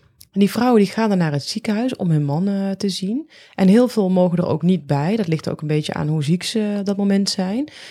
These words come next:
Eh, maar ook omdat ze nog zoveel radioactiviteit uitstralen ook. Nou, een andere vra-, vrouw die vertelt dat ze wel bij haar man mocht en dat zijn gezicht helemaal dik en opgezwollen was. En weer een andere vrouw,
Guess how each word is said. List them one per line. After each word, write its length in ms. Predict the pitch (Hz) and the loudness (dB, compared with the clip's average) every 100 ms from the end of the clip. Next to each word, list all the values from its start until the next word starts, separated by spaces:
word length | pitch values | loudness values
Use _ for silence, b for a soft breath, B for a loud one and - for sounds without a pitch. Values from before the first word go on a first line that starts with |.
| B | B
Eh, 200 | - 175 | -4 0
maar 180 | 170 185 | 2 4
ook 280 | 277 226 233 | 4 4 2
omdat 300 | - 214 202 | 2 2 0
ze 100 | - | 0
nog 200 | 165 160 | -2 -4
zoveel 840 | - 170 160 - - - 165 165 170 | -4 -4 -4 -6 -12 -6 -2 -2 0
radioactiviteit 880 | 180 175 175 165 180 165 196 190 185 | 2 4 2 0 -4 -2 0 0 0
uitstralen 720 | 254 277 - - 139 131 - | 0 0 0 -4 -4 -4 -8
ook. 260 | - - - b b b b | -10 -14 -18 b b b b
Nou, 140 | 180 | 0
een 60 | - | 4
andere 240 | 262 254 | 4 4
vra-, 220 | 214 208 - | 2 -4 -4
vrouw 240 | - 180 | -2 0
die 100 | 165 | 0
vertelt 240 | 151 175 160 | 0 -2 0
dat 120 | 160 | -2
ze 100 | 147 | 0
wel 200 | 196 254 | 2 4
bij 100 | 202 | 2
haar 200 | 160 156 | 2 0
man 180 | 147 147 | 0 0
mocht 420 | 139 135 - - b b _ | -2 -4 -8 -20 b b _
en 140 | 175 | 0
dat 120 | 180 | 2
zijn 180 | 175 175 | 4 2
gezicht 280 | 165 - 185 | 2 0 0
helemaal 560 | 180 220 240 214 190 151 | 0 0 2 2 0 2
dik 180 | 196 | 0
en 100 | 185 - | 0 -6
opgezwollen 580 | - - - 208 220 | -10 -6 -6 -2 -2
was. 360 | 208 233 302 - b b b b b | -2 -4 -8 -14 b b b b b
En 180 | 185 | 0
weer 160 | 170 233 | 4 4
een 80 | 226 | 4
andere 280 | 185 170 165 | 2 0 0
vrouw, 460 | - 151 147 143 | -4 -4 -4 -6